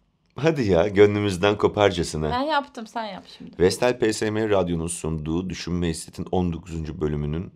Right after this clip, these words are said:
Speaker 1: son, e, dakikalarına girmiş bulunmaktayız. E, biz bu bölümden itibaren Vestel P S M Radyo yayıncılığı hayatımızı,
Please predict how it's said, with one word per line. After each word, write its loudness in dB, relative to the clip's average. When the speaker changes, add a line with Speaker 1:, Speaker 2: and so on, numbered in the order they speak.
Speaker 1:
son, -6
e, 0
dakikalarına -6
girmiş -6
bulunmaktayız. -10
E, -2
biz -8
bu -4
bölümden 2
itibaren 2
Vestel 0
P 0
S -4
M -2
Radyo 0
yayıncılığı 0
hayatımızı, -2